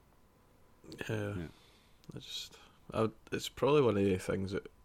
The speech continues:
Speaker 1: if you were new to Titanfall two, you'd love it because you don't know what came before, but when you're so used to the first and the changes you don't agree,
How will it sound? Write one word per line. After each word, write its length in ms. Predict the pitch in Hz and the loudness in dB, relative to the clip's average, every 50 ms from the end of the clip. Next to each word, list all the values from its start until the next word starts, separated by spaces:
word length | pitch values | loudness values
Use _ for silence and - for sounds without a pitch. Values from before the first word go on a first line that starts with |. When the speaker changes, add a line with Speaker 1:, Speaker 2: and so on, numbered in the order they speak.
| - - - | -8 -4 -2
Speaker 1:
if 240 | 101 107 - - 117 | -2 -2 -2 0 2
you 80 | 107 | 2
were 140 | 101 95 90 - - - - - - - - - | 4 2 2 -2 -6 -20 -20 -20 -20 -20 -12 -8
new 300 | 131 113 110 107 107 107 | -6 -2 2 4 4 4
to 60 | - | 2
Titanfall 600 | - - - - - - 92 98 - - - 92 - | 0 -2 0 0 0 0 -2 -4 -2 -2 -2 -2 -2
two, 240 | - - 90 92 101 | -2 0 0 2 2
you'd 260 | 104 101 101 95 - | 0 0 -2 -4 -4
love 240 | - 92 92 95 101 | -2 -2 0 0 0
it 160 | 113 - - 139 | -2 -4 -4 -8
because 300 | 117 - - 95 90 95 | -10 -6 -4 -4 -4 -4
you 60 | 90 | -4
don't 240 | - 90 87 - 80 | -4 -4 -4 -4 -4
know 60 | 92 | -4
what 260 | 92 92 95 - - | -2 -2 -2 -4 -4
came 220 | - - - 95 95 | -4 -6 -4 -4 -4
before, 440 | - 92 - - - - 101 101 104 113 | -4 -6 -4 -2 0 0 0 -2 -4 -4
but 120 | 117 113 | -4 -4
when 100 | - 104 | -4 -4
you're 100 | 95 90 | -4 -4
so 180 | 92 - - 104 | -4 -4 -2 -2
used 300 | 92 90 80 - - - | -2 -2 -2 -4 -4 -4
to 60 | - | -4
the 140 | 110 110 104 | -4 -4 -6
first 480 | 104 - - - - - - - - - - - - - - - - - - - - - - - _ - | -8 -6 -6 -6 -6 -6 -8 -12 -14 -18 -20 -20 -20 -20 -20 -20 -20 -20 -20 -20 -20 -20 -20 -20 _ -8
and 240 | 104 101 95 92 92 | -6 -4 -2 -2 -2
the 60 | 92 | -2
changes 580 | 92 - - - 95 95 95 90 95 98 104 - | -4 -4 -4 -4 -4 -4 -4 -6 -6 -6 -8 -8
you 140 | 117 113 - | -8 -8 -6
don't 220 | - 113 104 - | -6 -6 -4 -4
agree, 220 | 101 101 98 101 | -4 -4 -4 -4